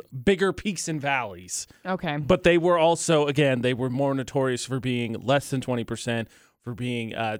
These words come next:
Speaker 1: they said their response, "One in three millennials think it should be less than ten percent to tip." And I was like, "Oh,
Speaker 2: Guys.
Speaker 1: no, guys, taking a
Speaker 2: It's
Speaker 1: step
Speaker 2: disgusting.
Speaker 1: back." I mean, I could come up with defenses all day and be like, "Oh, it's because they think that the,
Speaker 2: No.
Speaker 1: the two dollars cents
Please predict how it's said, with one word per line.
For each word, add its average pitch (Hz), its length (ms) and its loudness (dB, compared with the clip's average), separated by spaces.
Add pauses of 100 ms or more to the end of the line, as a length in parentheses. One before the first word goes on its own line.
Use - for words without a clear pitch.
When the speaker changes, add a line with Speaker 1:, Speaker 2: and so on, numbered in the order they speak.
Speaker 1:
they 120 300 -8
said 127 220 -6
their 131 100 -2
response, 123 400 -2
"One 165 180 2
in 170 80 -2
three 151 160 0
millennials 151 420 0
think 147 140 -2
it 139 120 -6
should 123 100 -8
be 139 80 -2
less 127 260 -2
than 123 180 -8
ten 165 360 0
percent 156 480 0
to 147 80 -4
tip." 160 380 0 (480)
And 143 60 -2
I - 20 0
was 135 100 -4
like, 135 220 -6 (100)
"Oh, 143 640 -4
Speaker 2:
Guys. 123 200 -8
Speaker 1:
no, 156 360 -6
guys, 135 440 -10
taking 143 200 -10
a - 20 -8
Speaker 2:
It's 139 80 -10
Speaker 1:
step 143 120 -6
Speaker 2:
disgusting. 170 360 0
Speaker 1:
back." 120 160 -10 (720)
I 147 100 -6
mean, 156 160 -4
I 147 60 -2
could 135 160 -12
come 165 160 0
up 151 100 -2
with 151 80 -2
defenses 151 480 -2
all 156 160 4
day 156 220 2
and 151 80 0
be 151 60 4
like, 147 140 0
"Oh, 180 220 4
it's 170 140 0
because 175 360 2
they 175 140 4
think 170 220 0
that 170 180 0
the, 170 160 2
Speaker 2:
No. 233 300 6
Speaker 1:
the 170 80 4
two 185 240 0
dollars 175 420 4
cents 170 480 -2